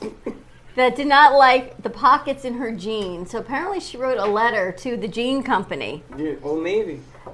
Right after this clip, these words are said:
Speaker 2: And what was the, what did she complain about?
Speaker 1: She says, you know how guys had that little pocket
Speaker 2: So it
Speaker 1: inside
Speaker 2: made me
Speaker 1: the
Speaker 2: think
Speaker 1: pocket?
Speaker 2: about it.
Speaker 1: So they're gonna put the pocket in the jean, the, the pocket, little pocket in the jeans for the women. Old Navy.
Speaker 2: What do you do with that little pocket, though?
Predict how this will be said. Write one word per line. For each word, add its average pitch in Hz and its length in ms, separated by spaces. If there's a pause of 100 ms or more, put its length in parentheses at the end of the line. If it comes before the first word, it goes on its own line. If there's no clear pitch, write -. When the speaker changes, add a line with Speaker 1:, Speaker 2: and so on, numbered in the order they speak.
Speaker 2:
And 214 420
what 269 140
was 403 140
the, 277 100
what 262 200
did 320 140
she - 100
complain 320 400
about? 233 320
Speaker 1:
She 139 100
says, 156 360
you 156 80
know 151 240
how 143 220
guys 139 340
had 139 200
that 131 140
little 147 180
pocket 151 540
Speaker 2:
So 160 60
it - 40
Speaker 1:
inside 220 120
Speaker 2:
made 269 80
me 294 60
Speaker 1:
the 285 60
Speaker 2:
think 320 140
Speaker 1:
pocket? 370 100
Speaker 2:
about 208 260
it. 196 200 (540)
Speaker 1:
So 135 160
they're 135 120
gonna 151 160
put 131 240
the - 80
pocket 147 440
in 151 120
the 135 60
jean, 139 460
the, 135 120
the 143 160
pocket, 135 400 (160)
little 156 200
pocket 139 380
in 139 100
the 131 80
jeans 147 440
for - 120
the 127 60
women. 196 280 (840)
Old 143 160
Navy. 175 300
Speaker 2:
What 415 160
do 480 40
you 415 80
do 359 140
with 415 100
that 226 160
little 190 160
pocket, 185 380
though? 160 220